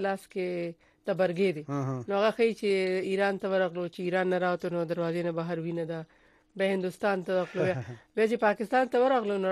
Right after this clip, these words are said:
Speaker 1: رامنډه یې کور چې کلو شي، به هلته ورکې پیاز ولاړي که نه.
Speaker 2: ښه.
Speaker 1: که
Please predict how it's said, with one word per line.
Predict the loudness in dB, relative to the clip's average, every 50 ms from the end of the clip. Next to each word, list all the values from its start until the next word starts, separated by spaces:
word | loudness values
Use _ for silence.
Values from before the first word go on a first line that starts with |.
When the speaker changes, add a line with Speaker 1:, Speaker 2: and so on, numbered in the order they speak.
| 2
Speaker 1:
رامنډه | 2 2 2 2 2 2 2 2
یې | 2 2
کور | 0 0 0 0
چې | -2 -6 -6 -4
کلو | -2 -2 -2 -2 -4
شي، | -6 -8
به | -6 -6 -6 -8 -8
هلته | -10 -10 -8 -6 -6 -6
ورکې | -6 -6 -8 -10 -12 -12 _ _
پیاز | -4 -2 -2 -2 -4
ولاړي | -6 -6 -6 -8 -8 -10 -10 -10
که | -10 -12
نه. | -12 -14 -18 -16 -10
Speaker 2:
ښه. | -6 -6 -4 -4 -4 -4 -6 -6 -8 -12 -16 -20 -18 -14 -14 -12 -12
Speaker 1:
که | -12